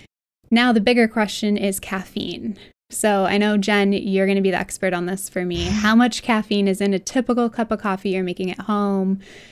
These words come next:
Is it different from the t-, cup of coffee you're getting when you're going out to a restaurant or stopping at a local shop or Starbucks? And what is that doing to your body based on how much caffeine you're consuming first thing in the morning?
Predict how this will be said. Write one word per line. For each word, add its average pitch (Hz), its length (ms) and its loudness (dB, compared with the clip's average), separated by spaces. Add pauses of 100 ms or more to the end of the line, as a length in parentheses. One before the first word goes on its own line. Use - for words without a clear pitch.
(200)
Is 196 120 0
it 190 220 -4
different 214 400 0
from 202 200 0
the 196 140 2
t-, - 140 -14
cup - 240 -6
of 190 60 -4
coffee 190 320 -4
you're 180 120 0
getting 185 380 0
when 185 100 -2
you're 175 140 -4
going 175 340 -6
out 180 220 -6
to 190 140 -4
a 185 80 -4
restaurant 190 600 -4
or 190 120 -4
stopping 185 520 -6
at 180 80 -6
a 180 140 -4
local 180 320 -6
shop 185 480 -4
or 185 320 -6
Starbucks? - 920 -6 (420)
And 196 500 0 (300)
what 214 300 4
is 214 100 4
that 196 160 0
doing 196 240 -2
to - 100 -6
your 190 80 0
body 175 280 -4
based - 280 -6
on 190 120 -6
how 190 160 -8
much - 180 -10
caffeine 190 380 -4
you're 196 160 -6
consuming 190 520 -4
first - 300 -10
thing 208 160 -6
in 208 80 -8
the 214 60 -6
morning? 208 360 -8